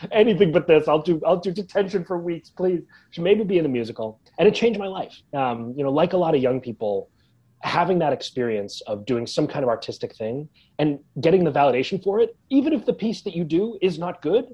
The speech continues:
the validation that happens when you're twelve, when you're thirteen, when you're fifteen, when you're seventeen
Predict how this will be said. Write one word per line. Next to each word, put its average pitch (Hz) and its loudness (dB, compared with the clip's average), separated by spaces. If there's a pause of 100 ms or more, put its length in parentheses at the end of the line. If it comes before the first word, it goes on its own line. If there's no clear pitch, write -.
(320)
the 165 2
validation 208 -4
that 156 -2
happens 160 -6
when 131 -4
you're 127 -4
twelve, 107 -4
when 113 -10
you're 107 -8
thirteen, 107 -10
when 104 -8
you're 101 -10
fifteen, 104 -12
when 101 -12
you're 104 -12
seventeen 110 -10